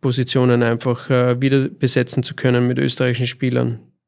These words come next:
Das hat natürlich auch mit finanziellen Mitteln zu tun, aber das hat natürlich mit gewissen,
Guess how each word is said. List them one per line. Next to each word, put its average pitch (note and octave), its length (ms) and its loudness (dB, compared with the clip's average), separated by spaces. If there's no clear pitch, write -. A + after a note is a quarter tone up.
Das C3 220 -2
hat A#2+ 100 2
natürlich A#2+ 360 0
auch A2+ 140 0
mit B2 140 -2
finanziellen A#2+ 560 0
Mitteln B2 260 -4
zu - 140 -10
tun, C3+ 300 -2
aber B2 180 -2
das B2 160 -6
hat B2+ 100 -2
natürlich A#2+ 420 -4
mit B2 160 -4
gewissen, B2 540 -4